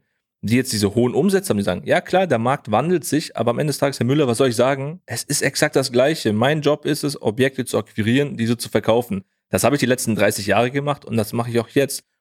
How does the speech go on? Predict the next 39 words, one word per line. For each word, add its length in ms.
Und 120
ich 120
wäre 240
nicht 160
hier, 400
wenn 140
ich 100
keine 160
Qualität 540
abgeliefert 500
hätte.“ 380
Und 160
das 180
ist 160
genau 320
der 160
Punkt, 340
den 120
halt 140
viele 680
Newcomer 440
nicht 140
verstehen 320
und 80
sagen, 140
„Ja, 100
es 100
funktioniert 420
nicht, 160
alles 220
ist 80
schlecht, 300
ich 80
stecke 180
den 80
Kopf 220
in 80
den 120
Sand.“ 280